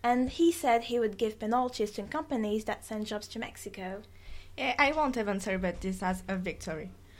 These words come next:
Speaker 2: The last tweet is from at Linda P H D. She said, "You need her help, President Trump. You don't even have to ask. We'll be with you every step of the way.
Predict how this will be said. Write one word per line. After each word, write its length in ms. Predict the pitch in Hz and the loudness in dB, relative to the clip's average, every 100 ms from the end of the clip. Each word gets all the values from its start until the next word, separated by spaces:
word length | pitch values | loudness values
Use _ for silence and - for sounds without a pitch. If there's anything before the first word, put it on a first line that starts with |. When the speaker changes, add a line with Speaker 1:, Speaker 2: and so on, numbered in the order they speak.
| - | -2
Speaker 2:
The 80 | 240 | 2
last 220 | 302 330 | 4 2
tweet 180 | - 285 | -2 0
is 140 | 226 | 0
from 240 | 226 202 196 254 | 2 -2 0 0
at 200 | 262 262 | 0 2
Linda 320 | 220 202 190 | 0 2 0
P 140 | - 254 | -2 2
H 260 | 202 190 - | 2 2 -4
D. 140 | 151 - - | -10 -10 -8
She 160 | 262 | -8
said, 380 | 247 240 233 233 - - - - - | 2 4 4 2 -12 -10 -6 -4 -2
"You 140 | 294 | 0
need 180 | 320 320 285 | 4 4 4
her 100 | 262 | 2
help, 440 | 240 226 185 185 - | 4 4 2 -2 -4
President 540 | 202 196 190 180 185 | -2 0 -2 -2 -2
Trump. 240 | 180 165 - - - - | -4 -8 -12 -20 -20 -12
You 160 | - 240 | -4 -2
don't 260 | 214 311 - | 0 0 2
even 240 | 262 240 240 | 0 0 -2
have 260 | 247 233 233 | 0 0 0
to 120 | 233 226 | -6 -4
ask. 300 | 170 - - - - - - | -6 -6 -14 -16 -18 -20 -4
We'll 220 | 262 269 | 0 0
be 300 | 226 262 262 - | 2 0 -2 -12
with 240 | 233 226 | -10 -4
you 260 | 233 254 254 - | 0 0 -2 -4
every 240 | 247 254 262 | -2 0 -2
step 260 | 254 233 | -2 -6
of 180 | 220 208 | -6 -8
the 120 | 214 | -8
way. 220 | 196 190 | -6 -6